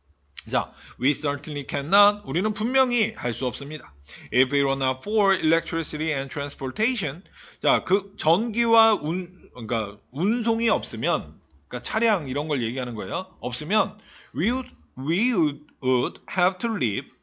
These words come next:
like primitive people." 우리는 원시의 사람들처럼 살아야 할 것입니다.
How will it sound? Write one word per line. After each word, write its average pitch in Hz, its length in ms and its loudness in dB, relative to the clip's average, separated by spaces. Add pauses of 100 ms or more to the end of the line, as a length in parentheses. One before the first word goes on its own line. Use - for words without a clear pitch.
(280)
like 156 380 0
primitive 175 520 -4
people." 240 460 -4
우리는 147 500 -4 (280)
원시의 214 600 0
사람들처럼 190 1120 0 (240)
살아야 180 600 4
할 214 320 0
것입니다. 190 560 -8